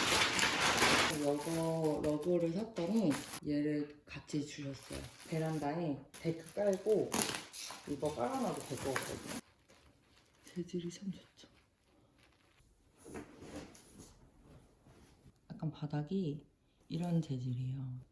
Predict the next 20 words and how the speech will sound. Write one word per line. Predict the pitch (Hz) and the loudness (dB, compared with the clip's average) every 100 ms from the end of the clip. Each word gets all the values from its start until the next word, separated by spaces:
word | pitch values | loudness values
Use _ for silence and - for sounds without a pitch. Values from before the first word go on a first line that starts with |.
| - | -4
미끄러지진 | 175 170 226 208 165 143 151 | -2 0 4 4 4 4 4
않을 | 127 127 | 4 2
것 | 127 | 0
같아요. | 123 123 - 117 - - | -4 -4 -8 -12 -14 -8
생각보다 | - 247 254 - - | 0 2 2 2 6
엄청 | 165 135 131 - 165 156 - | 6 6 4 0 2 2 0
커요. | - 175 123 123 | 2 2 2 -2
누워서 | 160 160 170 180 285 - | -2 4 6 6 4 0
자도 | - 143 143 | -10 -4 -2
될 | 143 139 | 0 -2
것 | - 135 | -4 -6
같아요. | 123 - - - - - - | -8 -12 -14 -18 -20 -20 -12
이제는 | - 151 143 | -2 0 0
작은 | - 160 160 185 | 0 0 6 6
것들 | 151 143 - 139 135 135 | 4 -2 -4 -2 0 -2
언박싱 | 127 135 156 156 156 | -6 -8 -8 -6 -4
해볼게요. | 147 147 - - - - - - - - - | -6 -6 -8 -6 -6 -6 -10 -20 -20 -20 -4
이거 | 156 151 | 2 2
봐봐요. | 143 131 127 131 135 - _ _ _ _ _ _ _ _ _ _ _ _ - | 4 2 2 0 -2 -8 _ _ _ _ _ _ _ _ _ _ _ _ -2
이렇게. | 208 - - 175 214 | 0 0 0 0 0